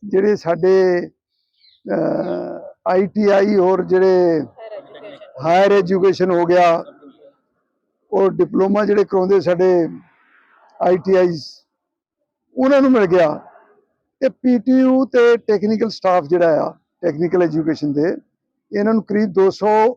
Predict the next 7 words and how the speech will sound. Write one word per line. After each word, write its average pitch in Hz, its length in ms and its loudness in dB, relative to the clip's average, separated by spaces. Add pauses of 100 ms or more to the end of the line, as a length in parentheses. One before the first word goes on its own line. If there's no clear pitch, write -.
(120)
ਅੱਸੀ 220 420 -2
ਟੀਚਰਸ 185 520 -4
ਨੂੰ 185 380 -2 (440)
ਇਹ 196 40 4
ਬੈਨੀਫਿਟ 180 480 -2
ਨਹੀਂ 175 160 0
ਮਿਲਿਆ। 139 360 -2